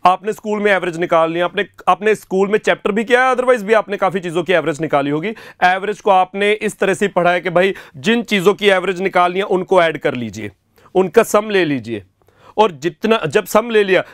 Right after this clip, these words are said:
जितनी चीज़ों की हमने एवरेज निकालनी, जिनको ऐड किया है, उस नंबर से डिवाइड कर लीजिए, आपकी एवरेज आ जाएगी, औसत जो निकालनी होती है। आपने क्रिकेट खेलते हुए लोगों को देखा है, क्रिकेट में हर एक प्लेयर की एवरेज होती है।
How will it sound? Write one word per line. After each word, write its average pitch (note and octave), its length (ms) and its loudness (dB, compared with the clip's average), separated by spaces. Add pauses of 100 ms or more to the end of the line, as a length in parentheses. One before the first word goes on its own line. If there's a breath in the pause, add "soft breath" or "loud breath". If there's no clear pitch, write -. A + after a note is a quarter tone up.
जितनी A3 380 -2
चीज़ों A3 280 0
की G#3+ 100 0
हमने G#3 220 2
एवरेज F#3 240 0
निकालनी, E3+ 320 -2
जिनको G3 340 0
ऐड F#3 140 0
किया D#3 200 0
है, C#3 80 -4 (220 loud breath)
उस A#3+ 220 0
नंबर F3+ 360 0
से G3+ 140 -2
डिवाइड D#3+ 320 0
कर D#3+ 160 -2
लीजिए, D#3 240 0
आपकी D3 200 -2
एवरेज C#3+ 300 0
आ C#3+ 80 2
जाएगी, C#3 260 -4
औसत D#3 300 -2
जो C#3+ 160 0
निकालनी D3 440 -2
होती C#3+ 260 -4
है। C#3 120 -6 (340 loud breath)
आपने F3 380 2
क्रिकेट D#3+ 340 -4
खेलते E3+ 280 0
हुए F3 140 2
लोगों E3 220 -2
को D#3 100 -2
देखा D#3 220 0
है, D#3 60 0
क्रिकेट C#3+ 360 -6
में D#3+ 140 2
हर D#3 140 0
एक D#3 100 -10
प्लेयर D#3 220 0
की D3 100 -6
एवरेज C#3+ 300 -2
होती C#3+ 260 -2
है। C3+ 160 -4